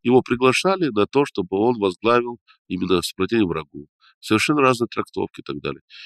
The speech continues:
И действительно, он очень много сделал для того, чтобы не допустить захвата именно западных российских территорий,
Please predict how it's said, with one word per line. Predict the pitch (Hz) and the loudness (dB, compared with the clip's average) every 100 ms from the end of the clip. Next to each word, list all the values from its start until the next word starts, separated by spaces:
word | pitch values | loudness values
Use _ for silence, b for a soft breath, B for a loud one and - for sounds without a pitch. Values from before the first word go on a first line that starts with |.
| B - | B -6
И | |
действительно, | 95 - 156 - 98 | -2 2 0 0 0
он | 95 | 0
очень | - | 0
много | 101 95 98 | -2 0 -2
сделал | - 120 131 117 | -2 0 2 0
для | 82 | -4
того, | 80 98 | -6 -6
чтобы | 92 92 80 | -4 -6 -6
не | 85 90 | -8 -6
допустить | 87 - - 117 110 _ B B B - | -10 -10 -6 -6 -6 _ B B B -8
захвата | 78 85 98 101 92 85 - _ | -6 -2 2 2 2 0 -2 _
именно | - 90 87 87 - b _ | -8 -4 -2 -4 -6 b _
западных | 78 92 101 - 64 78 82 | -4 2 2 0 -6 -6 -2
российских | 82 - - 78 | -2 -2 -6 -12
территорий, | - 71 - 67 67 | -10 -12 -10 -10 -10